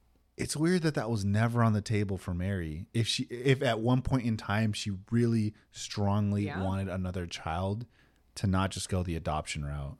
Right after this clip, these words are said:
Speaker 2: Yeah, I don't know.
Speaker 1: I'm just curious if at that moment in time, Co-, you know, someone's opinion was like, "I'm not adopting a kid. That's, like, not my real kid." But now
Speaker 2: But then
Speaker 1: that
Speaker 2: you have,
Speaker 1: Rob-,
Speaker 2: like,
Speaker 1: Robin
Speaker 2: yeah.
Speaker 1: comes around, circumstances change. Now it's okay.
Speaker 2: Well, because Robin comes with it.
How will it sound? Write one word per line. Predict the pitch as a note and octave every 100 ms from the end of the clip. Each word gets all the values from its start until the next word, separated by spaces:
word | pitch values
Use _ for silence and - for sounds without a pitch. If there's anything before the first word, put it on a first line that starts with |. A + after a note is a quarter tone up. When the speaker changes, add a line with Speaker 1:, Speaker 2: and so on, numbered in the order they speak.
| -
Speaker 2:
Yeah, | G#3 E4 -
I | F#3
don't | G3+
know. | A#3+ D#4 - _ _ _ _ _ -
Speaker 1:
I'm | A#2
just | G#2 G2
curious | - F#2 F2+ F2+
if | F#2 F2 - -
at | G#2
that | G2+ G2
moment | F#2+ F2+ F2
in |
time, | E2+ G2+ F2
Co-, | E2+ - E2 - -
you | A2
know, | F2
someone's | - C3 C3 A2 F#2+
opinion | F#2 A2+ G2 F#2
was | F2
like, | F2 F2 -
"I'm | F#2+
not | F#2 E2
adopting | E2 D2 - D2
a | D2
kid. | D#2+ C2
That's, | - E2
like, | D#2+ D#2
not | D#2+ C#2
my | D#2
real | D2 C2+
kid." | - B1+ - _ - _ -
But | G#2+ G2+
now | G#2 G2+ G2+ G2 G2
Speaker 2:
But | G#3+ G#3
then | A3
Speaker 1:
that | G3+
Speaker 2:
you | G3
have, |
Speaker 1:
Rob-, | F#3+ D3+
Speaker 2:
like, | F3+ E3+ D#3
Speaker 1:
Robin | A2 C#3 D3
Speaker 2:
yeah. | -
Speaker 1:
comes | D3+ C#3
around, | C3+ C3 C3+ C3+ C3+ C3+ B2 - _ G2+
circumstances | - C#3 C#3 C3+ C3 B2 C3
change. | - B2+ A#2+ A#2 - _ _ _
Now | G2 G2+ G2+ G2
it's | F#2+
okay. | F2 - - - -
Speaker 2:
Well, | F#3 F#3+
because | G3+ A#3
Robin | F#3+ F3 F3 F#3
comes | G3 F3+ D#3
with | C3+
it. | G2 F#2